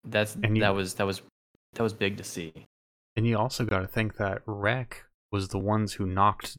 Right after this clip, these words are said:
Speaker 2: T S M out of going to Japan. So T S M had a lot of time to think about their play, how they need to improve, where they need to improve,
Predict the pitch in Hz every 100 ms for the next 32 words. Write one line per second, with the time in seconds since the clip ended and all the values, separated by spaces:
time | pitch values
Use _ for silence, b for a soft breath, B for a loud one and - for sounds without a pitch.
0 | - - 98 - 104 101 98 101 98 101
1 | 95 92 - - 110 104 - - _ _
2 | _ _ _ _ _ 110 98 92 - 123
3 | 120 117 110 107 b b 104 92 87 92
4 | 95 95 107 107 107 104 98 90 - 104
5 | 101 104 - - 95 - 104 101 104 101
6 | 101 - - _ - 95 - - 101 101
7 | 98 95 b b _ - 101 104 101 101
8 | 98 95 104 92 - 101 95 98 95 98
9 | 98 95 92 95 92 - 98 95